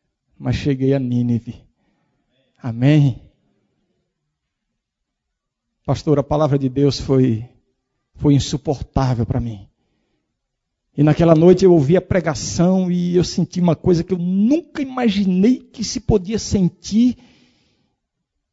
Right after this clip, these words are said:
E eu confesso que eu saí dali e não tive coragem de matar o meu inimigo. Mas vi que ele estava lá. E quando terminou a programação, eu logo saí para que ele não me visse.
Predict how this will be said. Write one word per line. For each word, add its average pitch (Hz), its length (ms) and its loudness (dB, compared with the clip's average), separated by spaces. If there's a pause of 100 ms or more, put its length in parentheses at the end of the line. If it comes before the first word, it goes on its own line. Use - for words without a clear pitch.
E 196 80 2
eu 240 80 4
confesso 226 480 0
que 233 60 -6
eu 233 60 0
saí 226 360 0
dali 220 320 2
e 247 40 4
não 240 260 4
tive 233 240 -2
coragem 180 640 2
de 147 120 0
matar 165 460 -2
o 160 60 0
meu 156 100 4
inimigo. 135 500 2 (640)
Mas 135 220 2
vi 185 180 2
que - 80 2
ele 269 80 4
estava 233 320 0
lá. 202 400 0 (1040)
E 165 60 4
quando 247 200 4
terminou 269 460 4
a 285 40 6
programação, 254 540 0
eu 247 60 4
logo 247 340 4
saí 262 400 0
para - 160 -4
que - 160 -8
ele 233 120 -4
não 226 120 0
me 220 120 2
visse. 262 480 0